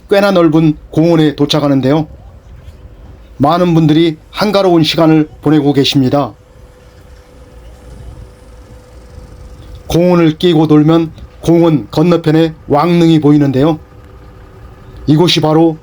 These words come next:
의릉입니다. 의릉 좀 생소하시죠? 공원에서 횡단보도를 건너면 의릉 매표소 앞에 도착하는데요.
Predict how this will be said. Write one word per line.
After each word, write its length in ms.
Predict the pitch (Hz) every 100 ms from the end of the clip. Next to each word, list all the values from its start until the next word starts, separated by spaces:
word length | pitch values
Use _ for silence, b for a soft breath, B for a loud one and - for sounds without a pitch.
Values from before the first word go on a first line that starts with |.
| - -
의릉입니다. 840 | 151 175 165 156 147 139 151 110 - - - - - - - - - - - - - - - - - - - - - - - - - - - -
의릉 420 | 147 175 170 180 180 - - - - -
좀 340 | 160 151 104
생소하시죠? 760 | - 185 175 180 156 - 175 190 - - - - - - - - - - - - - - - - _ _ _ - - -
공원에서 760 | - 170 180 170 165 170 175 170 -
횡단보도를 720 | 214 202 196 175 170 165 151
건너면 500 | 151 156 156 165 160 B B -
의릉 400 | 165 165 147 101 -
매표소 420 | - 160 160 160
앞에 420 | 156 151 160 160 - -
도착하는데요. 720 | 147 156 143 139 135 156 160